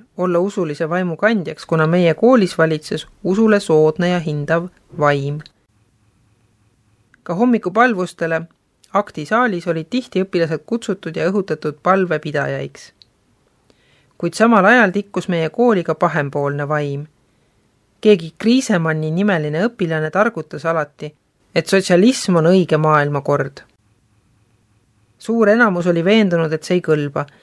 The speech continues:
aga mõni seltsis ka Kriisemanniga. Nimetatud poiss sunnitigi koolist oma valimatu propaganda tegemise pärast lahkuma,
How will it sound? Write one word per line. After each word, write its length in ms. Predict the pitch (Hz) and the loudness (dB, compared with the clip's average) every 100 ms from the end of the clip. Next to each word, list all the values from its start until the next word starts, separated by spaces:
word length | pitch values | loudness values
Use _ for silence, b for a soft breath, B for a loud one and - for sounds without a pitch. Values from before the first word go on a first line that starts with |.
| b b - | b b -4
aga 160 | 160 165 | 0 4
mõni 400 | 208 262 247 247 _ | 6 6 4 0 _
seltsis 460 | - 190 185 208 | 0 0 0 -6
ka 140 | - 220 | -2 -2
Kriisemanniga. 840 | 190 160 143 147 143 143 143 147 147 _ _ _ _ _ _ _ _ _ _ _ _ _ _ _ | -2 -4 -2 -2 -2 -2 -4 -6 -10 _ _ _ _ _ _ _ _ _ _ _ _ _ _ _
Nimetatud 540 | 185 196 - 147 151 | 2 2 2 -2 -2
poiss 320 | - 240 233 - | 2 2 0 0
sunnitigi 500 | 185 170 - 139 143 | 0 0 -4 -10 -4
koolist 480 | - 226 196 - | 2 4 2 -2
oma 160 | 151 143 | -4 0
valimatu 520 | 165 185 160 143 147 | 2 2 0 -4 -6
propaganda 580 | 139 190 190 160 143 143 | -2 -2 0 -2 -2 -2
tegemise 520 | 160 208 202 165 165 | -2 0 0 0 -2
pärast 400 | 160 160 156 - | -2 -2 -4 -4
lahkuma, 520 | 147 - - - 147 | -4 -4 -6 -4 -4